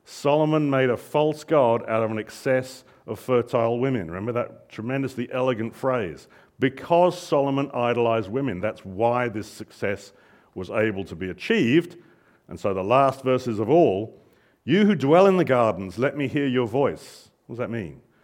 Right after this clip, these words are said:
Well, if this is again fertile women, you who have de-, who've made this your home, you who are devoted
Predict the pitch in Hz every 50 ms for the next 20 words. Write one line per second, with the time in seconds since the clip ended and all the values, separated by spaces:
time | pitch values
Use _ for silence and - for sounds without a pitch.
0 | _ _ _ _ - 107 107 - - 165 175 170 190 170 143 127 143 147 151 147
1 | 139 135 - 151 151 143 147 139 120 120 120 147 147 123 113 117 - - - -
2 | _ - - 156 196 226 233 185 220 208 175 180 180 175 180 165 175 165 170 -
3 | - - 151 151 131 143 156 175 190 190 190 180 175 175 - 165 156 143 123 -
4 | - 160 170 165 139 107 87 76 69 - - - - _ _ - 135 185 208 196
5 | 190 196 196 190 185 160 - 160 180 165 131 113 107 107 147 170 202 220 - -
6 | - 123 90 - - -